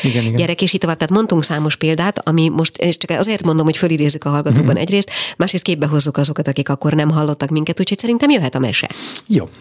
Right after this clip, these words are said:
Speaker 1: <clears throat> Gyorsan szaladt az ösvényen, csak úgy suhantak el mellett a bokrok, a fák.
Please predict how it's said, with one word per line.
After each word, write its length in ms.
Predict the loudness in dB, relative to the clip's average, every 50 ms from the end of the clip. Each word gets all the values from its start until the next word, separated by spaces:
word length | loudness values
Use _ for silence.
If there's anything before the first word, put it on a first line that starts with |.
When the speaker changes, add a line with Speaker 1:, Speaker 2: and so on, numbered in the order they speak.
| -20 -20 _ _ _ _ -20 -20 -20 -20 -20 -20 -20 _ _ _ _ _ _ _ _ _ _ _ _ _ _ _ _ _ _ _ _ -4
Speaker 1:
<clears throat> 460 | -2 0 2 2 2 2 0 -4 -10 -10 -4 -2
Gyorsan 400 | 0 2 2 2 0 0 -2 -2
szaladt 360 | 0 0 0 0 -2 -2 0
az 100 | 0 2
ösvényen, 640 | 0 0 0 0 0 2 2 4 4 2 2 0 -2 -4
csak 200 | -4 -4 -2 0
úgy 100 | 0 0
suhantak 460 | 0 0 0 0 0 0 -2 -2 -2 0
el 120 | 0 2
mellett 340 | 2 2 2 2 0 -2 -4
a 60 | -4 -2
bokrok, 300 | -2 -2 -2 -2 -4 -4
a 60 | -4
fák. 440 | -6 -4 -4 -4 -4 -6 -8 -14